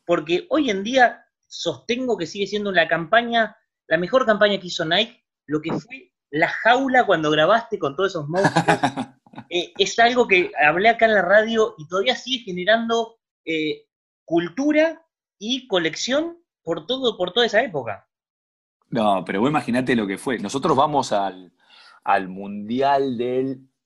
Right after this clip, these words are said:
Speaker 2: dos mil dos, en Corea-Japón,
Speaker 1: Claro.
Speaker 2: y, y de ahí para atrás,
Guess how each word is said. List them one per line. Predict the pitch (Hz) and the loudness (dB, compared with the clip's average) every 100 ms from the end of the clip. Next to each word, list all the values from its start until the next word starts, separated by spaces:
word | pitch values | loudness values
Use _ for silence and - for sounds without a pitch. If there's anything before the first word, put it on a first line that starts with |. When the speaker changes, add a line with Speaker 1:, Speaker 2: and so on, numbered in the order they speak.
| _ | _
Speaker 2:
dos | 110 98 90 104 | -10 -8 -8 -8
mil | 127 175 147 123 | -4 -2 -2 2
dos, | 160 135 131 - | 4 4 2 -4
en | 98 | -8
Corea-Japón, | 85 98 127 123 127 151 147 220 | -2 2 2 2 0 2 0 -2
Speaker 1:
Claro. | 123 143 - - _ _ | -10 -20 -20 -20 _ _
Speaker 2:
y, | - - 131 - | -20 -12 -12 -4
y | 123 | -2
de | 113 | 2
ahí | 120 202 | 4 2
para | 175 135 117 | 2 0 2
atrás, | 185 180 139 180 - | 2 0 0 -8 -20